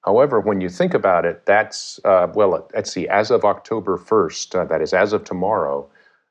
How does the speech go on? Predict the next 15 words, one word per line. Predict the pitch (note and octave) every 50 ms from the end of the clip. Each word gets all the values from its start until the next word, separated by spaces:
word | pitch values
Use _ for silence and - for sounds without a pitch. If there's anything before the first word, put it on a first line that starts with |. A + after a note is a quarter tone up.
| _ -
um, | G2 F#2+ F2+ F2 F2 E2+ D#2+ D#2 -
May | F#2+ G2 G#2
twenty-fifth, | G#2 - A#2 A2+ A2 G2+ - - F#2+ - -
two | - A2 G2
thousand | - F#2+ F#2 E2+ - F2
eighteen | F2 F2 E2+ - - G#2 G2 F2+
is | E2+ D#2+ E2+
about | E2 E2+ E2 E2 D#2 -
four | _ - G#2 G2+ G2
hundred | F#2+ G2+ F#2+ F2 F#2 E2+ D#2+
and | D#2+ D#2+
twenty | - - - G2 F#2+ F2+ F2
working | D#2 D2 D2 D#2 E2+ F2 F2 - - F2 D#2+ D2+
days | C#2 D#2+ D2+ D2 C#2+ C#2 C2+ C2+ - - -
away. | - E2 D2 D2+ D#2 D2+ - G1+ - - -